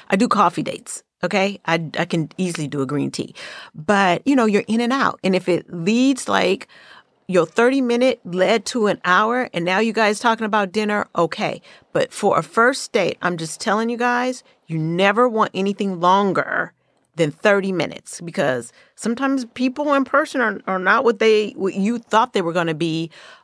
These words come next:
you know, when you finally get together. Um, the other thing is I have had somebody, um, fall back from me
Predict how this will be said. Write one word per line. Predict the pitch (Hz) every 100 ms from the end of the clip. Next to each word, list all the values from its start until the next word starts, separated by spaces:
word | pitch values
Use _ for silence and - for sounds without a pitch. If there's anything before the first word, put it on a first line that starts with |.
| _ _
you | 220
know, | 170 127 107 -
when | - 175 180
you | 196 180
finally | 208 175 165 160
get | 147 143 185
together. | - 160 170 139 - - _ - - - -
Um, | 185 180 165 156 151 - _ _ _ _ - - _
the | - 170
other | 196 233 254
thing | 247 208 185
is | - 160 156 -
I |
have | 175 202 247 254
had | 226 185
somebody, | - 175 165 151 151 139 139 143 147 _ _ _ _ 185
um, | 156
fall | 147 170 175
back | 156 151 147 - _
from | - 175 156 165
me | 190 165 202